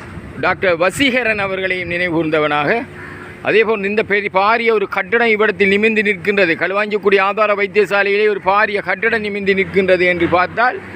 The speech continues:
இந்த பாரிய கட்டிடத்துக்கு ஒரு மிகவும் முக்கியமான ஒருவர் தான் முன்னாள் வைத்திய அத்தியட்சர் கு-, குணசிங்கம்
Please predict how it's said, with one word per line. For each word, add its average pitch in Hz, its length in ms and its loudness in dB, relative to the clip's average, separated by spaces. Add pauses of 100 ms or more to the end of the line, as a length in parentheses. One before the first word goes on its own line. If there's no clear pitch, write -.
(300)
இந்த 160 220 0
பாரிய 220 480 2
கட்டிடத்துக்கு 214 880 0 (1040)
ஒரு 190 140 0
மிகவும் 214 360 2
முக்கியமான 214 640 -2
ஒருவர் 190 320 0
தான் 202 320 -4 (220)
முன்னாள் 190 400 0
வைத்திய 196 460 0
அத்தியட்சர் 190 380 0
கு-, 185 280 2
குணசிங்கம் 190 460 0